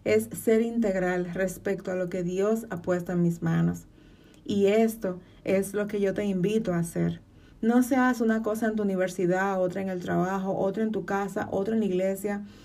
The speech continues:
Y si no te congregas aún, pues no seas, eh, no dejes tu vida espiritual simplemente a la deriva, porque tú tienes un espíritu que debe ser alimentado. Debe ser integral.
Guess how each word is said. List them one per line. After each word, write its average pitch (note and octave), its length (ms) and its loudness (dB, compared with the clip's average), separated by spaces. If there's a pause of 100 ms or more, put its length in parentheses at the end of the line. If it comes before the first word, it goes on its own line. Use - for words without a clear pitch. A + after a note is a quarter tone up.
(180)
Y A3+ 160 4
si A#3 140 4
no A3 180 6
te C#4 120 0
congregas A#3 600 0
aún, A3 500 -2
pues G3+ 260 -2
no G3+ 140 -4
seas, A#3 380 -2 (340)
eh, G#3 400 -2
no G#3+ 160 0
dejes A#3+ 380 2
tu G#3 100 2
vida F#3+ 160 2
espiritual G3+ 640 0
simplemente G#3 600 -2
a - 20 -4
la G3+ 140 -2
deriva, F#3+ 500 0
porque F#3+ 300 -4
tú A#3+ 180 -4
tienes A#3+ 480 0
un G3+ 140 -2
espíritu F#3 560 -4
que G3+ 160 -4
debe A3 260 0
ser B3+ 240 -2
alimentado. E3 800 0 (840)
Debe C#4 340 4
ser C#4+ 200 2
integral. B3+ 800 4